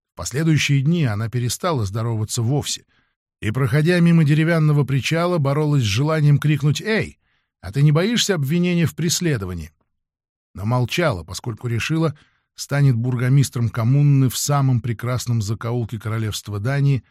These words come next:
без всякого хайпа, одержит безукоризненную чистую победу.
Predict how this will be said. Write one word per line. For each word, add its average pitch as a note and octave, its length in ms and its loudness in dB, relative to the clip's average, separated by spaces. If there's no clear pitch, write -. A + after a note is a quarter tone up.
без A2+ 180 -4
всякого C#3 500 -2
хайпа, D3+ 480 -4
одержит C3+ 480 0
безукоризненную B2+ 1040 0
чистую A#2 520 -4
победу. F#2+ 500 -8